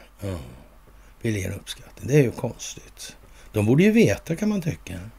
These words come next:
Människorna som går under myndighetens radar alltså. Ja. Ja, tänk om det inte finns några människor där då. Överhuvudtaget. Jag menar, en individ, det är ju som en bot.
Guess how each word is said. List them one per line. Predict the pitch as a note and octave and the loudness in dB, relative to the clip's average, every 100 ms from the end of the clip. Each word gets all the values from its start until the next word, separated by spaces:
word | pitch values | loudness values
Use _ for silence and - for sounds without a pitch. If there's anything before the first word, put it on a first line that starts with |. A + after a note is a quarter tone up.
| - - - - - - | -20 -20 -20 -18 -18 0
Människorna | D#3 F3+ C#3 A#2 C#3 | 4 6 4 0 -2
som | C#3+ F#3+ | 0 -2
går | D#3+ D3 C#3 | 2 4 6
under | C#3 C#3 | 4 2
myndighetens | C#3+ D3 A2+ G#2+ G#2 G2 A2+ G#2+ F#2+ | 2 2 0 -2 -4 -4 -8 -8 -8
radar | F#2+ G2+ C#3+ D#3+ A#2+ | -4 -2 -2 -4 -6
alltså. | F#2+ - - G#2 G#2 F#2+ | -6 -10 -12 -12 -16 -10
Ja. | A2 G2+ D2 - D2+ G2+ - - - - - - - - - - - - - | -6 -6 -6 -12 -14 -16 -20 -20 -20 -20 -20 -20 -20 -20 -20 -20 -20 -16 -8
Ja, | A2+ | 0
tänk | C3+ C3 | 0 2
om | C#3 | 0
det | C3 | 0
inte | C#3+ | -2
finns | - G#2+ E3 - | -2 -4 -2 -4
några | G3 | -2
människor | G3+ C#3+ G2 - | 0 0 -2 -8
där | F#2+ - - | -10 -10 -12
då. | F#2 F#2 - - - - - - - - - - - - - - - - - - - - - - - - - | -12 -14 -18 -20 -20 -20 -20 -20 -20 -20 -20 -20 -20 -20 -20 -20 -20 -20 -20 -20 -20 -20 -20 -20 -20 -12 -2
Överhuvudtaget. | G#2+ G2 G2 - G2 F#2 - G#2 - - - - - - - - - - - - - - - - - - - - - | 0 0 -2 -6 -8 -8 -8 -14 -12 -16 -16 -20 -20 -20 -20 -20 -20 -20 -20 -20 -20 -20 -20 -20 -20 -20 -20 -10 0
Jag | G2 | 2
menar, | G1+ | 2
en | D2+ | -2
individ, | E2 F#2+ G2 E2+ B2 E3 | -2 -2 -2 2 4 4
det | A2 | 4
är | |
ju | E3+ | 4
som | G3 | 4
en | B2 | 4
bot. | E3+ G#3+ - - | 2 -2 -12 -10